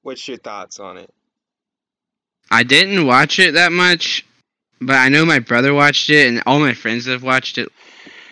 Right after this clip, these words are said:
Speaker 2: loved it. And from what I've seen, it is sick. And then now they have The Legend of Korra, which I've seen a little bit of. And that's sick, too.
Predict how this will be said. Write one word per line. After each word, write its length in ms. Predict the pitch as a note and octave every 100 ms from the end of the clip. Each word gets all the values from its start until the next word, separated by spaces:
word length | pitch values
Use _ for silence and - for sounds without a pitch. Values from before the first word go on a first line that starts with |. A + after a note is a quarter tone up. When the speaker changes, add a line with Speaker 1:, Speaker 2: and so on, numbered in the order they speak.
| -
Speaker 2:
loved 240 | G#2 G#2+
it. 80 | - _ -
And 80 | B2
from 140 | E3
what 80 | F#3
I've 200 | G3+ A2+
seen, 300 | - C#3 B2
it 80 | A2
is 160 | A2+ -
sick. 420 | - G2+ - -
And 100 | A#2
then 100 | C3
now 120 | C3 C3+
they 80 | B2
have 120 | A2+
The 80 | A2
Legend 340 | A2 A2 G#2
of 80 | G#2
Korra, 400 | A2+ G2+ F#2+ G2 - _
which 160 | A#2+ A#2+
I've 100 | A#2
seen 200 | C3+ G#2+
a 60 |
little 200 | G2 G2+ F#2+
bit 140 | F#2
of. 260 | F2+ F2+ - _ _ _ _ _ -
And 100 | G#2+
that's 140 | G2+
sick, 320 | - E2+ -
too. 240 | - -